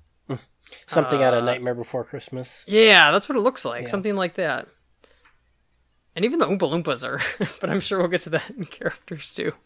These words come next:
Speaker 1: Yeah.
Speaker 2: But I preferred Willy Wonka over Charlie as well.
Speaker 1: What about characters?
Speaker 2: Ooh, we can go side by side and pick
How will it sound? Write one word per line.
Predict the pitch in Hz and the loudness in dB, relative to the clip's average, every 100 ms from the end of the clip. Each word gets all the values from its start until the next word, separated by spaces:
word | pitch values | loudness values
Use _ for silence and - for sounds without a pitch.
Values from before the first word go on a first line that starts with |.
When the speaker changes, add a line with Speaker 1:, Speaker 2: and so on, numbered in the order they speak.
| _ | _
Speaker 1:
Yeah. | - - 151 - _ _ _ _ _ _ | -12 -12 -12 -16 _ _ _ _ _ _
Speaker 2:
But | 160 170 | 2 4
I | |
preferred | 190 190 175 160 156 - - _ _ _ _ _ _ _ _ _ - | 4 2 2 2 0 -6 -18 _ _ _ _ _ _ _ _ _ -8
Willy | 151 139 | -4 -2
Wonka | 131 120 - | -2 -4 -4
over | 120 117 | -6 -8
Charlie | - 113 107 110 | -10 -10 -8 -12
as | 143 | -12
well. | 107 147 - _ _ _ _ _ _ _ _ _ _ _ _ _ _ _ _ _ _ - _ | -10 -10 -14 _ _ _ _ _ _ _ _ _ _ _ _ _ _ _ _ _ _ -20 _
Speaker 1:
What | 190 | -12
about | 226 277 - | -6 -8 -2
characters? | 147 226 - 107 110 - - _ _ _ _ _ _ - | -2 -2 -8 -16 -14 -14 -16 _ _ _ _ _ _ -2
Speaker 2:
Ooh, | 214 | -2
we | 131 170 | -2 -2
can | 339 196 | 0 0
go | 151 143 143 139 139 - _ _ _ _ _ _ _ _ - | 2 4 4 2 -2 -8 _ _ _ _ _ _ _ _ -6
side | - 220 | 2 4
by | 226 240 | 4 4
side | 214 269 277 131 131 - | 4 4 2 -6 -10 -16
and | 170 - | -16 -12
pick | - 180 - - | -10 -10 -12 -20